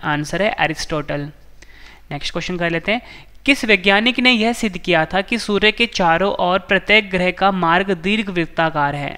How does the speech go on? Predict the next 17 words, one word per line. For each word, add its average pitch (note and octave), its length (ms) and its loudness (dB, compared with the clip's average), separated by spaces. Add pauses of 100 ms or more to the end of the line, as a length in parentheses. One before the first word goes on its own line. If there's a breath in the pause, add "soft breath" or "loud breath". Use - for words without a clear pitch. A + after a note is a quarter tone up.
आंसर D3+ 340 -2
है G#3 100 2
केपलर। D3+ 680 -4 (800 loud breath)
नेक्स्ट D3+ 240 0
क्वेश्चन F#3+ 260 2
कर F3 140 2
लेते E3+ 220 0
हैं, A#3+ 100 0 (280 loud breath)
सूर्य B3 380 4
के C#4 200 4
चमकीले A3 580 2
भाग F#3 220 -4
को - 180 0
क्या F#3 220 0
कहा D#3+ 240 -4
जाता D3 320 -6
है? D3 160 -6